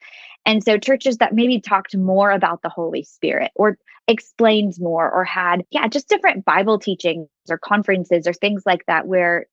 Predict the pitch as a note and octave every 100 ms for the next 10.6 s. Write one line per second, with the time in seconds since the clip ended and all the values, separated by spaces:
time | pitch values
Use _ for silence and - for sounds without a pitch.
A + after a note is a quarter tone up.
0 | - F#3+ G3 F3+ _ _ _ _ G#3+ A3+
1 | - B3 G#3 F#3 - E3 - F3+ - F#3+
2 | - - F#3+ - - - - - - _
3 | - - - A#3+ C4+ E4 D#4+ A3+ A#3+ C4
4 | - - G3+ G3 G#3 G3+ - _ G#3+ G3
5 | A3+ - G#3+ F#3 F#3+ - E3+ - E3+ E3
6 | E3 E3+ E3+ - G3 G#3 A#3 B3 A#3 A3
7 | G3 - E3 E3+ F3 D#3 D#3+ _ _ _
8 | - G#3 A3 C4 C#4 A#3+ F#3 G3 F3 G#3+
9 | A#3 - A3 A#3+ A#3 G#3 G3 F3+ D3+ -
10 | F#3+ F#3 F#3 A3 A3+